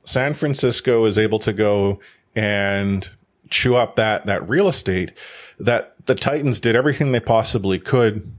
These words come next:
to earn back, but alt economies just swung to San Fran. San Fran knew that they simply needed to, to bide their time.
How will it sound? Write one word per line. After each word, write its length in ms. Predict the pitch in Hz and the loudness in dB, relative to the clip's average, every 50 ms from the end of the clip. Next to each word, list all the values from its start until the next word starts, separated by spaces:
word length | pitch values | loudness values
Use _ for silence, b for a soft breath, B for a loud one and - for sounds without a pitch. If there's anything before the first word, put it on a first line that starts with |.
| - - _ _ _ _ _ _ | -20 -20 _ _ _ _ _ _
to 100 | - - - | -8 -4 -2
earn 260 | 127 117 110 107 98 - | -2 0 0 0 -2 0
back, 480 | - 139 160 151 123 104 - - - - - - - - - - - - - | 0 0 0 2 0 -2 -4 -10 -16 -20 -20 -20 -20 -20 -20 -20 -20 -4 -2
but 260 | 131 127 - - - - - | -2 -2 -2 -4 -12 -10 -4
alt 200 | - 110 127 131 | 0 0 0 0
economies 500 | - 143 - 139 131 123 127 131 131 - | 0 -2 -2 -2 -2 -2 -2 -2 -2 -4
just 300 | - - 127 - - - - _ _ _ _ - | -4 -4 -4 -4 -6 -8 -12 _ _ _ _ -10
swung 340 | - - - - 107 120 131 | -8 -8 -4 -2 -2 0 0
to 60 | 131 | 0
San 260 | 123 - - 127 131 131 | 0 0 -2 -2 -2 0
Fran. 240 | - 208 214 135 98 | 0 0 0 0 0
San 200 | - 139 147 147 | 0 0 0 2
Fran 280 | 143 175 160 147 147 127 | 2 2 2 2 2 2
knew 200 | 120 123 131 147 | 2 2 2 4
that 200 | 135 117 107 B B B B B B B B B - | 4 2 2 B B B B B B B B B -2
they 140 | 104 107 113 | -2 0 0
simply 400 | 110 - 131 127 120 - 123 120 | 0 0 0 0 0 0 0 0
needed 260 | 123 123 120 120 110 | 0 0 0 0 0
to, 160 | - 113 110 107 | 2 0 0 0
to 120 | - 110 | -2 -2
bide 320 | - - 98 101 107 - - | -2 0 0 0 0 0 0
their 120 | 104 98 | -2 -2
time. 560 | - - - 208 208 143 101 95 98 107 104 | 0 0 0 2 2 2 2 0 0 -2 -4